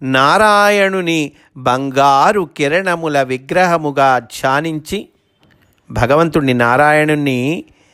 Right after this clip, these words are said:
బంగారు రంగు కిరణముల విగ్రహముగా ధ్యానించటండి. ఎక్కడి నారాయణుడు?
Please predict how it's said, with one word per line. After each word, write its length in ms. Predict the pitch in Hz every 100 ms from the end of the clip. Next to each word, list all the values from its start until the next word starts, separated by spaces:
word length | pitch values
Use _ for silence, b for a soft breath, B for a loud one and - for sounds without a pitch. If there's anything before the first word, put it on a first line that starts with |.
| b b b b 123
బంగారు 640 | 117 143 156 180 185 190
రంగు 300 | 190 190 185
కిరణముల 500 | 185 175 180 180 180
విగ్రహముగా 640 | 170 156 170 180 170 180
ధ్యానించటండి. 1000 | 170 156 160 165 170 147 160 143 131 107
ఎక్కడి 340 | 135 - 170 180
నారాయణుడు? 960 | 175 175 180 180 180 175 180 180 185